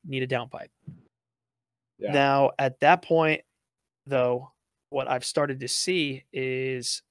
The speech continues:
Speaker 1: you run that hybrid now for two years.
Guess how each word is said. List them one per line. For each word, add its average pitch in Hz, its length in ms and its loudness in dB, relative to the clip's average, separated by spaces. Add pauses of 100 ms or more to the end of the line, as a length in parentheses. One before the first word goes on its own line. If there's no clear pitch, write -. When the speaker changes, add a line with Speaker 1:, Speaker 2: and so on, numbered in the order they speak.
(600)
Speaker 1:
you 175 140 0
run 202 160 6
that 175 140 2
hybrid 151 360 2
now 131 220 -2
for 131 160 -10
two - 180 -10
years. 123 480 -10